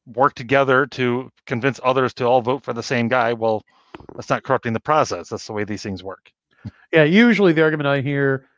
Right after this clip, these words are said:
Speaker 2: I'm not saying it's the only one, but the, the only one I've heard is that, "Well,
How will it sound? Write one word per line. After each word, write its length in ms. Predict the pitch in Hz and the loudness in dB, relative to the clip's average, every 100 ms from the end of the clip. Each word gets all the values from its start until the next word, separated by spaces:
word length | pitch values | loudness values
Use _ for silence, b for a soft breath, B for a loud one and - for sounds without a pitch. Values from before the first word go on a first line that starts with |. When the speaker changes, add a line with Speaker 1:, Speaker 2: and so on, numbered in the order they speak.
| - | -10
Speaker 2:
I'm 80 | 147 | -6
not 140 | 147 | -6
saying 140 | 165 | -6
it's 100 | 147 | -6
the 60 | 147 | -6
only 160 | 147 156 | -4 -2
one, 220 | 151 143 | -2 -4
but 100 | 143 | 0
the, 140 | 143 | 0
the 140 | 160 151 | 2 0
only 120 | 151 | 0
one 140 | 147 | 0
I've 140 | 139 - | -2 -2
heard 460 | 139 147 156 151 b b b b b b - | 0 2 0 -4 b b b b b b -4
is 140 | 139 | 0
that, 140 | 143 | 0
"Well, 640 | 180 151 151 147 143 - | 4 6 6 6 4 0